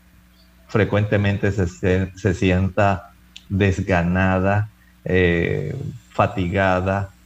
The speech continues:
que en la noche se despierta y luego no puede conciliar el sueño. Todo esto es parte del cuadro clínico de la dama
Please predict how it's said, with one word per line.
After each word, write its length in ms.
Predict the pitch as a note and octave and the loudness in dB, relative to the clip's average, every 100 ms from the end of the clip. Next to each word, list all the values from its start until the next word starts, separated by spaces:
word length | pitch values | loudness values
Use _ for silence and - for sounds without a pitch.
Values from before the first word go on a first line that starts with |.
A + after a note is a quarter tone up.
| _ _ - | _ _ -2
que 60 | |
en 140 | G#2+ G2 | 0 2
la 80 | G2 | 2
noche 840 | G2 G2 G#2+ G2 F#2+ F#2 F2+ - | 0 0 2 2 0 -2 -8 -14
se 240 | F2+ - F#2+ | -6 0 2
despierta 680 | F#2 - - G#2 G2+ G2+ F#2+ | 2 -2 0 2 2 0 0
y 60 | |
luego 260 | F2+ F#2+ F#2+ | 2 2 0
no 140 | F#2 | -2
puede 260 | F#2+ F#2 F2+ | 0 0 0
conciliar 600 | F2+ F2 F#2 E2+ F2 F2+ | -2 -4 -2 -2 2 2
el 160 | F2+ | 0
sueño. 560 | E2+ - F2 F2 F2+ G#2+ - - - - - - - | -2 -2 -2 0 -2 -4 -8 -20 -20 -20 -20 -20 -8
Todo 300 | - A#2+ B2+ | 0 2 4
esto 240 | B2+ C3 B2 | 2 2 -2
es 60 | |
parte 600 | G#2+ - A#2 A#2 A#2+ - | -2 -2 0 0 0 -4
del 180 | G#2 F2+ | -2 -4
cuadro 500 | - F#2 G2+ G#2+ G#2+ | -2 -2 0 -2 -4
clínico 680 | G2 F2+ F2+ F#2 A2+ A#2 G#2+ - | -2 -2 -2 -2 -2 -4 -4 -8
de 280 | F2 F2 F#2+ | -6 -2 2
la 160 | G#2 | 2
dama 460 | G2 F2+ F2+ F#2+ F#2+ | 2 0 0 -2 -4